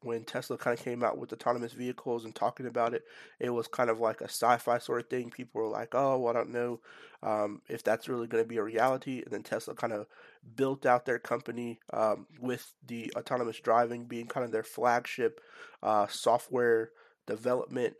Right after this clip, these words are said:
for their vehicles, as well as the, uh, electric aspect of the vehicles. But now you see other companies starting to jump onto it, um,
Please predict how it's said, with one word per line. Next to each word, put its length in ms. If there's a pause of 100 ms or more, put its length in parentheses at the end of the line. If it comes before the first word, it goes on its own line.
for 360
their 140
vehicles, 680
as 200
well 300
as 280
the, 360
uh, 320
electric 580
aspect 540
of 120
the 60
vehicles. 560 (560)
But 140
now 140
you 120
see 240
other 160
companies 480
starting 280
to 100
jump 280
onto 400
it, 140 (340)
um, 460